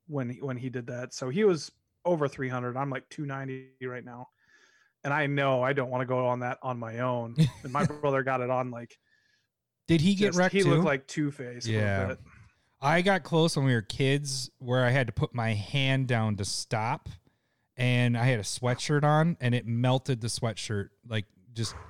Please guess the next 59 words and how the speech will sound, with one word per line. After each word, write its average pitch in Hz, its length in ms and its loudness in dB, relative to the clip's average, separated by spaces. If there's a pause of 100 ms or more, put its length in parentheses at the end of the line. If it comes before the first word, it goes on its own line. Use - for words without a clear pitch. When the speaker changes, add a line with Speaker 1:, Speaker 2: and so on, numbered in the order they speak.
Speaker 2:
holes 123 480 -2
through 92 240 -6
it. 90 140 -10
So, 113 200 -6
but 127 160 4
yeah, 131 120 4
I 120 40 4
remember 127 300 4
when 113 160 4
you 117 60 2
guys 110 220 0
went 104 160 -2
down 107 380 0 (540)
and 107 200 -2
they 110 120 2
were 107 100 -2
pretty 104 240 -6
wrecked 92 400 -8 (200)
after 104 320 -8
that. 92 260 -8 (360)
So 185 140 4
anyways, 175 380 6 (240)
Cindy's 240 420 2
just 165 240 0
full, 180 640 4
f-, - 220 -20 (260)
like, 143 220 0 (560)
she 208 160 2
didn't 202 160 6
even 180 180 6
<laughs> - 20 0
brake. 135 640 2 (320)
And 160 140 4
I, 170 240 4
she 165 160 0
was 196 160 2
so 208 240 0
far, 196 340 0
not 147 200 2
so 131 160 2
far 120 160 0
ahead, 120 160 0
but 139 80 -2
she 214 100 0
was 185 100 2
ahead 185 220 4
of 214 60 2
me 160 100 4
the 135 80 4
whole 123 160 2
time. 123 220 2
I - 20 4
was 123 80 2
like, 107 180 -2
"I 220 80 2
can't 113 380 -8
lose 107 260 -4
to 110 120 -4
a 80 40 -12